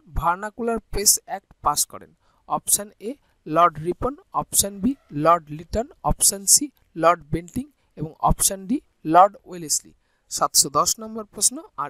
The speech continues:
এই প্রশ্নের সঠিক উত্তর অপশন বি লর্ড লিটন। নেক্সট কোশ্চেন, কোশ্চেন নাম্বার সেভেন হান্ড্রেড ইলেভেন, কত সালে মুসলিম লীগ প্রতিষ্ঠিত হয়? অপশন এ উনিশশো এক, অপশন বি উনিশশো পাঁচ, অপশন সি উনিশশো ছয় এবং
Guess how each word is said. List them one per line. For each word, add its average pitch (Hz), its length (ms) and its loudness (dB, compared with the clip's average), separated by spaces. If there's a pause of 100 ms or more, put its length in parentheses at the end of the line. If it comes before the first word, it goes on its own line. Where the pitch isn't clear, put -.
(140)
এই 226 140 -4
প্রশ্নের 214 400 -4
সঠিক 165 300 -14
উত্তর 269 200 -8 (180)
অপশন 170 280 -4 (100)
বি 240 80 2 (460)
লর্ড 185 200 6 (120)
লিটন। 113 280 -12 (520)
নেক্সট - 260 -2
কোশ্চেন, 247 280 -2 (400)
কোশ্চেন 170 340 -6
নাম্বার 165 200 -12 (440)
সেভেন 190 320 -2
হান্ড্রেড 156 320 -14 (240)
ইলেভেন, 196 300 -4 (420)
কত 190 140 0 (140)
সালে 240 180 -4 (140)
মুসলিম 196 400 -4
লীগ 247 100 -8 (120)
প্রতিষ্ঠিত 175 420 -2 (100)
হয়? - 160 -20 (460)
অপশন 180 320 -4 (180)
এ - 20 -10 (180)
উনিশশো 160 340 -2 (240)
এক, - 60 -18 (240)
অপশন 180 300 -2 (100)
বি 220 80 -6 (140)
উনিশশো 170 300 2 (160)
পাঁচ, 190 180 6 (220)
অপশন - 280 0 (100)
সি 240 120 4 (160)
উনিশশো 165 300 0 (100)
ছয় 202 200 -4 (100)
এবং 165 120 -18